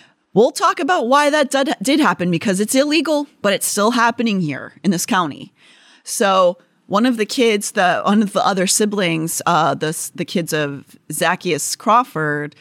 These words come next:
the one who wasn't there, one of them was at a pizza place after a basketball game. She was arrested. She wa-, I mean, what are you talking about? <laughs>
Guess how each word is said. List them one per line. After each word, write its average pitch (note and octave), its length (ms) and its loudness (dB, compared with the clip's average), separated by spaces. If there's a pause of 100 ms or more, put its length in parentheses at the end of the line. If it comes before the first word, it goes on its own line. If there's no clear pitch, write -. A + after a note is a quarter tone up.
(160)
the E3+ 80 -8
one F#3 140 4
who F#3 80 4
wasn't E3+ 340 0
there, F#3 320 2 (260)
one A3 140 4
of G#3+ 40 4
them B3+ 100 4
was A3+ 100 2
at F#3 200 -2 (200)
a E3+ 180 0 (220)
pizza A#3+ 300 2
place - 360 -2
after D#3+ 300 0
a D3 40 0
basketball D3+ 480 -4
game. C#3 360 -12 (100)
She - 280 0
was G#3+ 140 2
arrested. E3 720 -2 (800)
She - 200 2
wa-, G3+ 220 0 (260)
I C#4 100 0
mean, B3 280 4
what G#3+ 200 4
are A#3 60 2
you A#3+ 80 0
talking G#3 420 0
about? D3 320 -4 (100)
<laughs> - 80 -16